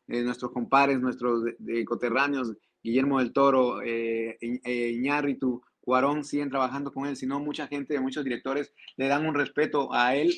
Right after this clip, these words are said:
que tenga esa humildad, aún así, de cuidar tu trabajo, de que en la medida que brilles tú, brillamos todos. Eso es maravilloso y eso es un legado que debieran tener las nuevas generaciones, porque tú lo sabes, en nuestra profesión siempre el ego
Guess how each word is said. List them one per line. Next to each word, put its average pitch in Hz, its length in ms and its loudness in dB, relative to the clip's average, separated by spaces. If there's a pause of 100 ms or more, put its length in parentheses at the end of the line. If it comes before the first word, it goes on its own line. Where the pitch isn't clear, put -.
(120)
que 139 140 0
tenga 147 420 0
esa 143 180 -2
humildad, 139 400 0 (320)
aún 131 280 2
así, 147 200 -4
de 139 260 0
cuidar 139 360 0
tu 170 100 0
trabajo, 143 480 0
de 131 80 -4
que 131 60 -8
en 123 60 -4
la 123 80 -4
medida 139 240 -2
que 139 120 -2
brilles 143 360 0
tú, 147 140 0
brillamos 135 500 -2
todos. 143 340 -6 (260)
Eso 147 360 2
es 143 160 0
maravilloso 143 480 2
y - 20 4
eso 139 140 -2
es 143 60 -4
un 156 120 0
legado 147 400 2
que 131 60 -2
debieran 139 280 0
tener 131 200 -2
las 143 120 0
nuevas 143 200 0
generaciones, 135 440 -6
porque 123 340 -6 (300)
tú 143 100 0
lo 165 140 6
sabes, 165 320 4
en 143 100 -4
nuestra 131 200 -4
profesión 131 340 -4
siempre 151 300 0
el 147 100 4
ego 139 360 0